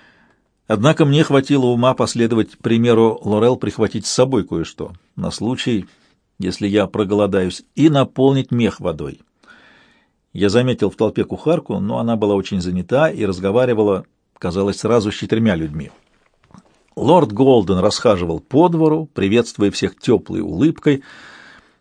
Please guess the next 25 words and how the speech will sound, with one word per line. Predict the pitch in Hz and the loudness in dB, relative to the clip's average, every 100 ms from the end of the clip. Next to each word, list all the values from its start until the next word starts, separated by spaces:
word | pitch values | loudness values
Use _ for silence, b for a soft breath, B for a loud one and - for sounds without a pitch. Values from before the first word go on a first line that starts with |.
| _ | _
Дочь | 101 127 135 - - | 2 2 2 -2 0
лорда | 127 123 110 | 2 2 2
Грейлинга | 107 117 123 110 107 101 | 2 2 2 2 0 -2
всюду | - 127 101 | -2 -2 -2
следовала | - 107 101 101 98 | -2 0 2 2 0
за | 98 | 0
ним, | 104 175 156 | -2 -2 -2
улыбаясь | 110 104 143 180 156 - - | -2 0 0 0 -2 -4 -6
и | 123 | -4
не | 120 | -2
умолкая | 123 117 117 113 147 | 0 2 2 4 4
ни | 139 131 | 4 2
на | 131 | 2
миг. | 131 - _ b b b b b b b _ - | 0 -4 _ b b b b b b b _ -2
А | 101 107 | 2 4
молодой | 104 120 127 143 | 4 4 6 4
джамилийский | 92 113 120 117 - 113 | 4 2 2 0 -2 -2
аристократ | 120 107 - 104 110 95 | 0 -2 -2 0 0 0
внимательно | 95 113 113 95 92 90 | 0 2 2 2 -2 -2
её | 85 | -4
слушал | - 101 180 - 139 | -4 -2 -2 -2 -4
и | - 95 | -2 -2
держался | 98 90 135 147 151 | -2 2 2 2 0
подчёркнуто | 123 107 - 131 117 127 | -2 0 0 0 0 -2
вежливо. | 101 110 90 76 80 - | 0 0 -2 -4 -10 -14